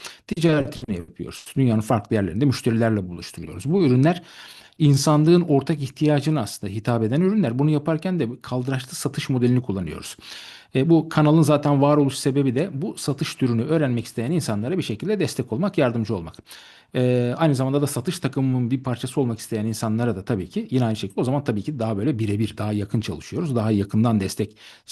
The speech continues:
e, s-, sağlıyoruz. İnternetin imkanlarını, internetin gücünü daha, e,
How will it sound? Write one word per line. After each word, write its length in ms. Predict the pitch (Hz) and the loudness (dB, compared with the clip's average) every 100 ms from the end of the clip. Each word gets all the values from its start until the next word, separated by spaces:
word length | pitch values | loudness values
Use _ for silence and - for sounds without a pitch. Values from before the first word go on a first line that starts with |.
| - | -4
e, 140 | 110 | -2
s-, 320 | 95 - - | -2 -6 -10
sağlıyoruz. 520 | - 117 87 87 147 - | -4 -4 -4 -2 -2 0
İnternetin 500 | 135 120 113 110 202 | 0 2 2 2 4
imkanlarını, 580 | 143 - 110 104 90 131 | 4 4 2 0 0 -2
internetin 600 | 113 113 107 110 180 135 | -2 0 -2 2 2 2
gücünü 480 | 107 107 107 165 120 | 0 -2 -2 -4 -4
daha, 320 | 104 143 143 - - _ - | -2 -2 -4 -14 -20 _ -8
e, 280 | 120 113 110 | -4 -2 -2